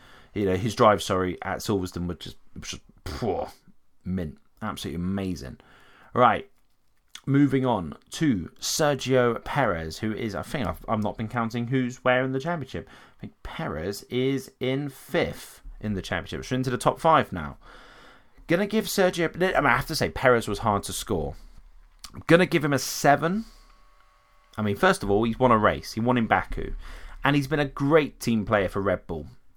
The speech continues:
At races like France, where it was obvious that Verstappen needs to go through quickly, let's get, get him by far quickly, and then he put the pressure on Bottas. You know,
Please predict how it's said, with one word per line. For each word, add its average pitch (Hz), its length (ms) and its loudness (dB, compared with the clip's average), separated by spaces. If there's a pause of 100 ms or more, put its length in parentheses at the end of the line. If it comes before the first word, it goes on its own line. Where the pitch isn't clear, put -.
At 120 140 -2
races 131 340 0
like 123 160 -2
France, - 520 2
where 104 200 2
it 92 80 -4
was 113 120 2
obvious 113 440 2
that 95 240 -4
Verstappen 101 640 -2
needs 139 380 2
to 123 100 -4
go 113 180 2
through 101 200 -2
quickly, 101 500 -4 (880)
let's 135 200 2
get, 107 320 4 (200)
get 156 180 2
him 151 120 0
by 113 180 8
far 90 540 2
quickly, 90 420 -2
and 90 120 -4
then 98 180 -4
he 104 140 -4
put - 180 -6
the - 60 -14
pressure - 340 -4
on 85 160 -2
Bottas. - 540 -8 (320)
You 104 80 -4
know, 80 140 -6